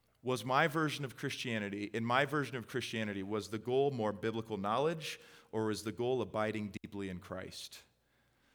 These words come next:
And if the second is the goal, then it requires solitude and silence. It requires us following the pattern of Jesus. Why am I hammering down on this? Because, one, as we're th-,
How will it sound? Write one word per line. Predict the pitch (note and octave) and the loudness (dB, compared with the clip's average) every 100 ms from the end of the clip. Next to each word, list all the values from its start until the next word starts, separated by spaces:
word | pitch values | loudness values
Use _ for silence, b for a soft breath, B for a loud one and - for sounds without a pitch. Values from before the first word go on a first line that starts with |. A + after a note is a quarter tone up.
| b b b _ _ _ _ _ _ _ _ _ _ _ _ _ _ _ _ _ _ _ _ _ - | b b b _ _ _ _ _ _ _ _ _ _ _ _ _ _ _ _ _ _ _ _ _ -6
And | G#2+ | -4
if | G#2+ - | -4 -4
the | |
second | G2 - D#3+ D#3+ A#2+ | -4 0 0 0 -2
is | G#2 | -2
the | A2 | -4
goal, | G#2+ G2+ | -4 -2
then | G2+ G2+ | -2 -6
it | - | -8
requires | A2 - C#3+ D#3 C3 G2 F#2 - | -12 -12 -8 -4 -2 -2 -4 -6
solitude | - B2 A2 G#2 - G2 | -6 0 0 0 -2 -6
and | F#2 | -6
silence. | G#2+ F#2 F#2 - | -4 -4 -6 -8
It | - | -10
requires | G#2 A#2+ A2+ G#2+ | -8 -2 0 -2
us | G2 | -6
following | - G#2 F#2+ F#2+ | -4 -2 -2 -4
the | F2+ | -6
pattern | F2+ F#2 F2+ | -6 -6 -6
of | F2 | -8
Jesus. | F2+ D#2+ E2 D#2+ - B B B G2 | -10 -12 -12 -12 -12 B B B -8
Why | G2 A2+ | 0 2
am | A#2 | 2
I | G#2+ | 0
hammering | F#2 G2+ G2 F#2+ F2+ E2+ | -2 -4 -4 -4 -4 -4
down | F#2 F2 F2+ | -4 -4 -6
on | E2+ | -8
this? | - E2+ - - - _ _ _ _ b b b b b b b b b b b b b b _ _ | -10 -10 -10 -12 -16 _ _ _ _ b b b b b b b b b b b b b b _ _
Because, | B2 C#3+ A#2+ A2 - - _ _ B B - | -4 2 2 2 -6 -16 _ _ B B -4
one, | A2 A2+ | 0 0
as | A2 A#2 | 0 -2
we're | |
th-, | G#2+ | -6